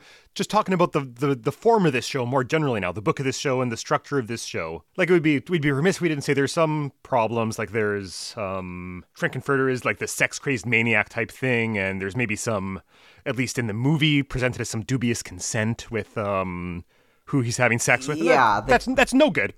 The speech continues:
Speaker 1: No good. Don't do it. Very bad.
Speaker 2: I don't care what planet you hail from. No means no.
Speaker 1: The, yeah, absolutely. But there is also
Speaker 2: Yeah.
Speaker 1: a reading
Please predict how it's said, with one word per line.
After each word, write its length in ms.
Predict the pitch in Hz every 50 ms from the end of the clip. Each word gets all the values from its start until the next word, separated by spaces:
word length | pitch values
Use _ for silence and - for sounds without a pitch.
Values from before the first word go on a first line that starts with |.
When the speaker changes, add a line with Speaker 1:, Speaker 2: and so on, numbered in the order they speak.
| _ -
Speaker 1:
No 200 | 185 202 214 190
good. 200 | 160 160 156 131
Don't 200 | 160 160 151 -
do 100 | 127 123
it. 100 | 117 -
Very 160 | 143 135 131
bad. 280 | 107 87 90 95 - - - - -
Speaker 2:
I 80 | -
don't 120 | 226 233 226
care 200 | - 240 233 220
what 240 | 208 220 220 220
planet 300 | - 220 202 196 185 180 165
you 100 | 165 151
hail 220 | 147 156 160 165
from. 400 | 160 - 139 117 113 147 190 - - - _ _ -
No 160 | - 135 139 160
means 300 | 190 226 233 214 - 160
no. 300 | - 110 123 160 170 - -
Speaker 1:
The, 140 | 233 247 - -
yeah, 200 | 175 226 262 240 214 208
absolutely. 240 | 214 - 247 240 175
But 60 | 202 -
there 140 | 208 214
is 200 | 233 247 240 208
also 360 | - - 175 233 220 - 240 196
Speaker 2:
Yeah. 40 |
Speaker 1:
a 40 | 190 170
reading 640 | 156 143 165 196 220 202 175 139 113 104 95 92